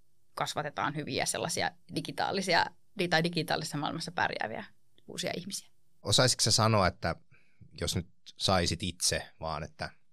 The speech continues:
Speaker 2: nämä minä lisäisin meidän Suomessa nyt opetussuunnitelmaan, tämä on pakollista.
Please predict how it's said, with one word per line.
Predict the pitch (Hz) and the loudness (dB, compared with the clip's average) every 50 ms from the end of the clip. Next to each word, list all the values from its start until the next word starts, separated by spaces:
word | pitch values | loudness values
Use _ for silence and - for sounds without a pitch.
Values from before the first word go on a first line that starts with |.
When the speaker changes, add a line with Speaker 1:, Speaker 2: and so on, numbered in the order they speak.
| - - - - - - | -20 -20 -20 -18 -10 -4
Speaker 2:
nämä | - 107 107 110 107 95 90 | 0 2 2 4 2 2 0
minä | 90 87 87 85 85 | 0 -2 -2 0 0
lisäisin | 92 90 - 90 82 80 80 - 85 80 | 0 0 0 0 0 0 0 -2 -4 -4
meidän | 76 82 85 85 80 85 82 82 | -2 -2 -2 0 -2 -2 -4 -4
Suomessa | - 92 87 82 82 82 82 - - - 87 82 78 76 - | -4 -4 -4 -4 -4 -4 -4 -4 -4 -4 -4 -6 -8 -10 -12
nyt | - 80 80 - - | -10 -10 -10 -10 -8
opetussuunnitelmaan, | - 87 82 85 - - 82 - - - 82 80 80 80 80 78 - - - 53 - - - - - - | -8 -8 -6 -6 -6 -4 -4 -2 -2 -4 -4 -6 -6 -8 -8 -8 -6 -6 -6 -6 -6 -6 -6 -6 -6 -6
tämä | - - 95 90 85 80 | -6 -4 -2 -2 -2 -4
on | 80 80 | -4 -4
pakollista. | - - 76 - - 73 73 76 - - - - - - 78 | -2 -2 -2 -2 -2 -4 -4 -6 -6 -6 -6 -6 -6 -6 -8